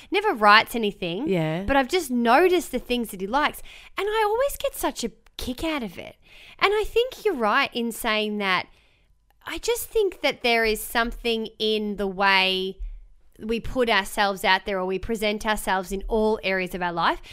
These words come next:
Speaker 1: And it could be so easy to just not give a shit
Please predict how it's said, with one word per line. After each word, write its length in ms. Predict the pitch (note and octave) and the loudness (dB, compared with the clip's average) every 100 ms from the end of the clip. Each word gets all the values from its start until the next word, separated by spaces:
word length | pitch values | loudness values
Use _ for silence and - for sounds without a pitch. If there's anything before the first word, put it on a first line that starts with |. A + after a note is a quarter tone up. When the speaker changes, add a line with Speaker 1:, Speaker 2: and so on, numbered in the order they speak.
| - - | -20 -8
Speaker 1:
And 140 | C4 | -4
it 80 | C#4 | -2
could 160 | E4+ C4+ | -4 0
be 140 | E4 | -2
so 640 | - - C4+ C#4 D4 D4 - | 0 2 4 4 0 -4 -2
easy 400 | A3+ A3+ G#3+ G#3+ | -2 -2 -4 -6
to 140 | - G3 | -8 -6
just 400 | G#3 F#3+ - - - _ _ | -6 -6 -10 -16 -20 _ _
not 360 | A3 B3+ D4 A#3 | -2 0 0 -4
give 240 | G#3 A3 | -6 -4
a 40 | G#3+ | -2
shit 440 | - G3+ E3 - | -2 -2 -4 -8